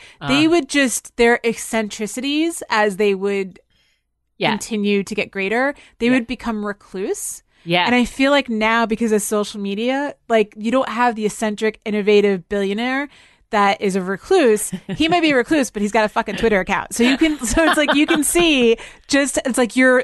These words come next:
Speaker 1: you're going through the levels of psychosis with him.
Speaker 2: Yeah.
Speaker 1: And I feel like, and that's not excusing, like, I don't
Speaker 2: Oh, no,
Speaker 1: buy into the
Speaker 2: no.
Speaker 1: whole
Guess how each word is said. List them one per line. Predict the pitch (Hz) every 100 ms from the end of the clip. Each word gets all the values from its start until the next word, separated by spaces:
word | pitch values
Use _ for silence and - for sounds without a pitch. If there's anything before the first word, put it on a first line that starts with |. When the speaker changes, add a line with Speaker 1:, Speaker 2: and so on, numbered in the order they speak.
| -
Speaker 1:
you're | 233 247
going | 202 233 233 254 247
through | - 220 226 214 208
the | 202 202 196 196 196
levels | 196 196 202 190
of | 196
psychosis | - 185 - 175 175 143 165 -
with | 170
him. | 202 233 320 370 - _
Speaker 2:
Yeah. | 165 139 - -
Speaker 1:
And | 240 240 226
I | 233 233
feel | - 247 240
like, | 226 208
and | 214
that's | 226 277
not | 233
excusing, | - - 208 208 196 180 180
like, | 190 190 -
I | 202
don't | 214
Speaker 2:
Oh, | 208
no, | 196 185
Speaker 1:
buy | 170
into | 185 180
the | 170
Speaker 2:
no. | 160
Speaker 1:
whole | 202 196 185 180